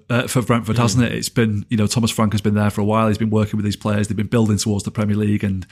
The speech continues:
Speaker 1: and they're a, they're a very solid unit. You know, we've, we've said before that I think it's gonna be difficult for Brendan. Uh,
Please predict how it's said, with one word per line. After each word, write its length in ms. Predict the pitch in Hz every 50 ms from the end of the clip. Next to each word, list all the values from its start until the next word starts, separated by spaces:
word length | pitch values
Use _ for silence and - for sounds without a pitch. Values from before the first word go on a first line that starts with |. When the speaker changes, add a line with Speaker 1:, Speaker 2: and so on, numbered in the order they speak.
| - - - - -
Speaker 1:
and 120 | 113 104
they're 200 | 104 107 104 101
a, 20 |
they're 160 | - - 107 107
a 40 |
very 200 | 101 120 113 107
solid 380 | 104 - - 113 110 107 92 -
unit. 320 | 113 113 113 117 117 -
You 80 | - 110
know, 80 | 104 101
we've, 180 | 101 95 - -
we've 120 | 131 110 -
said 140 | - 120 101
before 300 | 110 - - 113 110 104
that 80 | 104
I 40 | -
think 160 | - - 104 107
it's 100 | 98 -
gonna 100 | 107 98
be 80 | 101
difficult 360 | 90 104 - - 98 110 -
for 60 | 98 104
Brendan. 440 | - 104 98 101 104 101 98 101 -
Uh, 140 | - 117 117